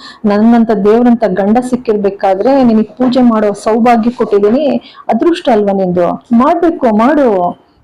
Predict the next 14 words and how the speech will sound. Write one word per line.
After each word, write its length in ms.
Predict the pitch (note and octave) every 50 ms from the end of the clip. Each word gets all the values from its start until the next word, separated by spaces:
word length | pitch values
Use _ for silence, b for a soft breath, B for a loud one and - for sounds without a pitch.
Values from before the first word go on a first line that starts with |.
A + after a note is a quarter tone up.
| - _
ಅಂತ 200 | A#3 G#3+ G#3 -
ಅಂದಾಗ 460 | A3+ G#3 G#3 G#3 G3+ G#3+ A3 A3+ A3 G3+ F#3
ಭೂಮಿ, 380 | F3+ F#3+ G#3 A3+ A3 G3 E3+
"ಹೋ, 260 | F3 F3 G#3+ B3 B3
ಹೋ, 280 | C4 C4 A#3+ B3 A#3+ G#3+
ಹೋ, 80 | G#3+ G#3
ಇದಕ್ಕೇನ್ 640 | F#3 E3 E3 G#3 G#3 - - A#3+ A#3+ B3 B3 B3
ಕಡಿಮೆ 280 | B3 A#3 G#3 A3+ A3+ A#3
ಇಲ್ಲ, 120 | A#3 A#3
ಕಾಯ್ತಾ 440 | G#3+ A3 - G#3 F3+ F#3 A#3 - A#3+
ಇರ್ತೀರಲ್ವಾ 680 | A#3 A#3 - - A#3 A3 F#3+ F#3+ G3+ G#3+ G#3 G3+ F#3+
ಇಂಥದ್ದೆಲ್ಲ 480 | F3+ F#3+ G3 F#3+ - G3+ F3 F#3+ G3 G#3+ A3 A3
ಸೇವೆ 220 | - G#3 G#3 G#3+ A#3
ಮಾಡಿಸ್ಕೊಳಕ್ಕೆ." 640 | A#3 A3+ A3 A3 - - - G#3+ G3 F#3 F#3+ - G3